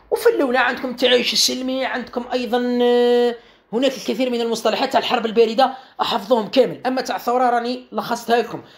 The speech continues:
تاع ال-، الحرب الباردة حفظوهم كامل، أما تاع الثورة الجزائرية راني قلتها لكم كيفاه. وحفظونا ثاني الثورة الجزائرية، ما معنى الثورة الجزائرية؟ أول بيان أول نوفمبر، بيان أول نوفمبر أيضا أقراوه،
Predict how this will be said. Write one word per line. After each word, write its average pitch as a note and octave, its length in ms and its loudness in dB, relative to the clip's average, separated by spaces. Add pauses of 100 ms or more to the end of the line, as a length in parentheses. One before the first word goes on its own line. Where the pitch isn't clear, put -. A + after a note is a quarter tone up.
(140)
تاع C#4 160 4
ال-، C4 140 0
الحرب A#3+ 460 2
الباردة A#3 320 0
حفظوهم A#3+ 560 -2 (320)
كامل، F#3 520 2
أما C#4+ 140 0
تاع A#3+ 140 -6
الثورة B3+ 240 -2
الجزائرية A3 440 -4
راني B3+ 340 0 (340)
قلتها A#3 220 2
لكم F#3+ 180 -6
كيفاه. C#4 320 2 (300)
وحفظونا D4 520 -2
ثاني C#4+ 200 -4
الثورة C#4 280 0
الجزائرية، C4+ 440 0
ما C4+ 140 2
معنى C4+ 280 0
الثورة C4+ 300 2
الجزائرية؟ B3+ 760 -4
أول C#4+ 340 0 (200)
بيان C4+ 320 2
أول C4+ 280 -4
نوفمبر، C4 520 -2 (560)
بيان C4 300 4
أول C4+ 280 -2
نوفمبر B3 380 -2
أيضا B3 400 -4
أقراوه، B3 540 2